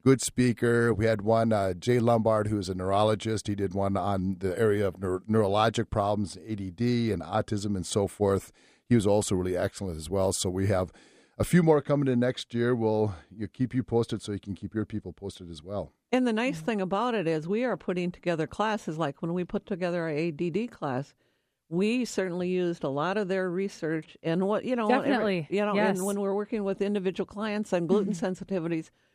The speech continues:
Speaker 2: we've used Doctor O'Brien's information over and over.
Speaker 3: Over and over.
Speaker 2: So it's really helps us. We don't have to go
Speaker 3: Yeah.
Speaker 2: dig through and find all
Speaker 3: Yes,
Speaker 2: that
Speaker 3: it's
Speaker 2: research.
Speaker 3: right there.
Speaker 2: It's right there, and we can look at it and
Speaker 1: Mm-hmm.
Speaker 2: see, "Yeah, that makes sense." <laughs>
Speaker 1: Yeah,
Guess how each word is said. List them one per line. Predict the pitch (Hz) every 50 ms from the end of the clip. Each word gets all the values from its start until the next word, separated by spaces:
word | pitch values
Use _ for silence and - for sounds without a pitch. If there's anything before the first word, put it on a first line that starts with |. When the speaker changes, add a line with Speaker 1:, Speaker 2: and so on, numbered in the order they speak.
| _ _ _
Speaker 2:
we've | - 214 202 190 175 165
used | 196 208 196 185 -
Doctor | - 165 170 170 - 175
O'Brien's | 151 139 139 165 165 175 175 175 175 170 147 -
information | 151 156 147 - 139 135 135 139 - - - 143 143 - -
over | 160 190 196 156 175 156 139
and | 135 139
over. | 143 143 135 - -
Speaker 3:
Over |
and | 180 175
over. | 170 170 165 165 165 156 _ _ _ -
Speaker 2:
So | 208 202 196
it's | 170 202 196 - - -
really | 175 208 208 202 208 190
helps | 190 226 214 202 175 - -
us. | - 214 214 214 226 - - -
We | - 143 147 196 196 220
don't | 214 233 226 254
have | 240 214 -
to | 226
go | 196 208 202
Speaker 3:
Yeah. | 180 156 143
Speaker 2:
dig | 170 247 254 220 220 - -
through | - - 269 302 269 226 208
and | 190 190 -
find | - 214 240 285 262
all | 247 247 226
Speaker 3:
Yes, | 170 156
Speaker 2:
that | 170 165 143
Speaker 3:
it's | 151 160 160 226 233 -
Speaker 2:
research. | 180 190
Speaker 3:
right | 247 240 247 233 196
there. | 226 220 214 202 185 180 165
Speaker 2:
It's | 160 165 - -
right | 202 226 233 220 -
there, | 214 202 202 214 240
and | 196 180
we | 175 190
can | 196 - 196 180
look | 190 220 226 -
at | 226 208 196
it | 196
and | 202 190 208 -
Speaker 1:
Mm-hmm. | - 196 190 185 208 262
Speaker 2:
see, | - -
"Yeah, | - 240 269 233
that | 196 220 240 208
makes | 226 233 - - -
sense." | - 190 156 160 - - - -
<laughs> | 277 240 -
Speaker 1:
Yeah, | 381 359 151 147 143 -